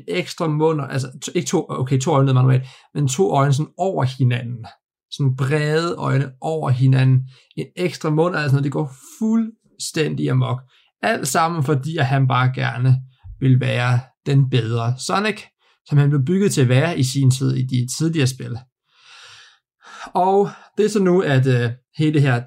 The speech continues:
teamwork for alvor går i gang, fordi det starter med, at du skal spille tre runder mod ham, et med hvert hold ud over Sonics hold. Så først så skal du spille med Team Rose, Team Dark og Team Chaotix, som har forskellige sværhedsgrader og forskellige tilgange til det.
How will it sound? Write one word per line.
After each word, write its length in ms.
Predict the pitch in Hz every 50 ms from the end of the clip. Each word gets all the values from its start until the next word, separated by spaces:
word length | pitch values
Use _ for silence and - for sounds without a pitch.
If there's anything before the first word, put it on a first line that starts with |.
| - -
teamwork 540 | - 160 143 147 147 135 131 123 117 110 120 - - -
for 80 | - 139
alvor 200 | 135 131 135 131
går 120 | 131 127
i 60 | 123
gang, 280 | 123 120 117 127 131 131
fordi 300 | 143 135 143 151 147 151 - - - _ _
det 80 | 170
starter 320 | 151 175 170 175 185 196 185
med, 300 | 170 156 151 156 160 156
at 260 | - - 143 131 131
du 80 | 143 127
skal 160 | 127 127 127
spille 400 | 131 - - 139 143 147 147 147 - -
tre 240 | - - 165 151 143
runder 280 | 131 143 143 135 123 123
mod 260 | 127 139 165 202 196
ham, 220 | 196 208 196 190 - - _ _ _ _ _
et 160 | - 165 165 - - - 147
med 140 | 143 135 127
hvert 260 | 123 135 127 131 127 -
hold 240 | - 147 170 165 175 - _
ud 120 | 151 139
over 220 | 135 127 123 123 123
Sonics 440 | 127 - 160 151 156 160 131 -
hold. 160 | - 127 127 127 - - _ _ _ _ _ _
Så 140 | - 135 127
først 320 | 131 - 160 160 143 -
så 100 | - 160
skal 200 | 131 127 151 139
du 60 | 127
spille 440 | 123 - - - 139 135 135 135 127
med 300 | 127 123 123 120 117 117 127 - _ _ _ _ _ - -
Team 220 | 147 135 123 123 123
Rose, 380 | 143 151 160 170 180 165 - - -
Team 280 | - - 135 127 120 120
Dark 300 | 131 131 123 127 131 135
og 100 | 135 131
Team 240 | - 127 127 127
Chaotix, 500 | - 127 127 127 143 160 180 190 196 - - - - _ _ _ _ _ _
som 160 | - - 156
har 100 | 143 139
forskellige 320 | 131 127 127 139 139 135 120
sværhedsgrader 520 | - 156 156 165 180 190 160 - 151 151
og 40 | 139
forskellige 240 | 131 131 143 139 131
tilgange 420 | - 147 143 143 147 135 127 123
til 220 | 123 - 131 123 117
det. 160 | 127 131